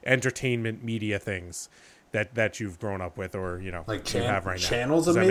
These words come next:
Speaker 2: media
Speaker 1: sense?
Speaker 2: or actual, like, games or
Speaker 1: So,
Speaker 2: video
Speaker 1: it could
Speaker 2: games?
Speaker 1: be, like, a favorite channel. That's fine. Like, no, but, like, specific video games. And you could use, like, a franchise. So, like, uh, so, like,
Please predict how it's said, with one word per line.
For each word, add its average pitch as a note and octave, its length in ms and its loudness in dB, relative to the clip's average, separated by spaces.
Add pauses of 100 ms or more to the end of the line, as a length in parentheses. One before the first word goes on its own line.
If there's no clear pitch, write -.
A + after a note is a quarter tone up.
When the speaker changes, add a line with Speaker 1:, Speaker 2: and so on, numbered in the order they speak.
Speaker 2:
media G3+ 80 8
Speaker 1:
sense? B2 180 6
Speaker 2:
or A#2 140 8
actual, G#2+ 640 2 (140)
like, G2 260 0
games C3 640 4
or G#2 260 2
Speaker 1:
So, G2 200 8
Speaker 2:
video G#2+ 340 2
Speaker 1:
it E3+ 120 8
could F#3+ 160 6
Speaker 2:
games? G#3 120 8
Speaker 1:
be, G3 60 10
like, F3 180 10
a F3 60 8
favorite E3 360 4
channel. D#3+ 420 0
That's C3+ 260 2
fine. D3 320 -2 (260)
Like, F#3 180 6
no, F#3+ 160 4
but, D3+ 140 4
like, C#3+ 220 6
specific D#3+ 720 0
video B2 280 0
games. G2 300 -6
And A#2+ 360 0 (600)
you E3+ 160 2
could G#3 180 2
use, F3+ 200 4
like, D3+ 140 6
a B2+ 80 2
franchise. A2+ 600 0
So, A#2 160 -2
like, G#2+ 340 -2 (640)
uh, G2 440 -2 (360)
so, B2+ 260 2
like, A2 360 2